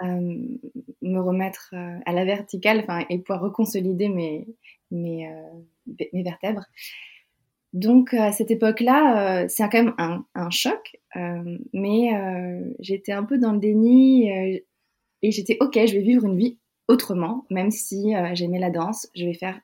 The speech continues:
autre chose, je vais, je vais vivre, euh, à cent à l'heure », parce qu'à cette époque, j'avais envie de tout vivre, du coup, parce qu'à seize ans, j'avais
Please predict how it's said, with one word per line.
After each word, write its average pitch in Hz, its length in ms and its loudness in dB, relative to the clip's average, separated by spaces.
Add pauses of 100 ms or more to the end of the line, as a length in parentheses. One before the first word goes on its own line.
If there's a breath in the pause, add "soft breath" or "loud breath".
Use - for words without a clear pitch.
(160)
autre 185 240 -10
chose, 196 380 -2 (500 loud breath)
je - 120 -6
vais, 165 580 -2 (500)
je 180 100 -4
vais 180 60 2
vivre, 196 300 0
euh, 170 240 -6 (280)
à 185 80 -4
cent 233 200 2
à 185 80 0
l'heure », 170 180 2
parce - 120 -14
qu'à 180 80 -6
cette 180 120 -8
époque, 208 260 -2
j'avais 160 180 -6
envie 170 180 -6
de 165 80 -2
tout 247 180 6
vivre, 240 200 6
du 185 100 0
coup, 247 140 2
parce 208 180 -6
qu'à 156 160 -8
seize 185 240 -2
ans, 202 120 0
j'avais 165 400 -6